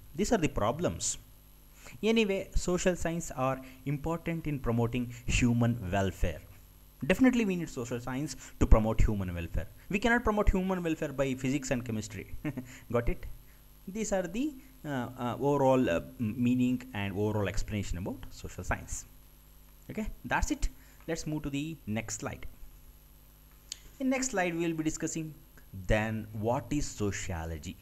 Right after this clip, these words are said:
Okay, we got a meaning that, you may say, "Sir, we got a meaning that, uh, sociology is a part of social science." But what is sociology actually? Yeah, that's the question now. Okay,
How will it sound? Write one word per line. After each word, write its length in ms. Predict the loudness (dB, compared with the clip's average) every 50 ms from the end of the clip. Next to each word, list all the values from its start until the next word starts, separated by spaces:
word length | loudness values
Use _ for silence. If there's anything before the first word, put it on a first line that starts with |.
| -18 -20 -20 -20 -20 -20 -20 -20 -20 -14 -10
Okay, 140 | -2 -2 0
we 120 | 0 2 6
got 200 | 6 6 6 6
a 60 | 4
meaning 300 | 2 2 2 2 0 0
that, 340 | 2 2 2 2 0 -2 -4 -10 -12 -18 -20 -20 -20 -20 -20 -20 -12 -4
you 100 | -2 0
may 120 | 2 4 4
say, 180 | 4 4 4 0 -2 -6 -8
"Sir, 300 | -10 -6 -2 0 0 2
we 120 | 2 2 4
got 200 | 4 4 4 6
a 60 | 4
meaning 320 | 4 4 4 2 2 0
that, 280 | 0 -2 -2 -4 -8 -12 -16 -18 -20 -20 -20 -20 -20 -20 -20 -20 -20 -14 -10
uh, 340 | -6 -4 -4 -4 -4 -6 -8 -10 -12
sociology 800 | -12 -4 0 2 4 6 6 4 4 2 0 -2 -2 -2 -2 -2
is 120 | -2 -2
a 100 | -4 -4 -6 -8 -12 -16 -18 -20 -20 -20 -20 -20 -20 -4 -2
part 320 | 0 2 2 0 0 -2
of 240 | -2 0 0 0 0 0
social 340 | -2 2 2 2 2 2 -2
science." 440 | -4 -4 -6 -6 -8 -10 -12 -14 -16 -20 -20 -20 -20 -20 -20 -20 0 0
But 140 | 2 4 6
what 180 | 6 8 8
is 100 | 8 8
sociology 560 | 8 6 2 2 0 -2 -2 -2 -2 0 0
actually? 440 | -2 -2 -4 2 2 2 2 2 -4 -14 -18 -18 -20 -20 -20 -20 -20 -20 -20 -20 -20 -20 -2 -2
Yeah, 80 | 2
that's 200 | 4 4 4 4
the 80 | 4 4
question 380 | 4 4 2 2 2 0 0
now. 140 | -2 -4 -6 -12 -18 -20 -20 -20 -20 -20 -20 -20 -20 -20 -20 -20 -20 -20 -20 -18 -16 -6
Okay, 180 | -6 -6 -6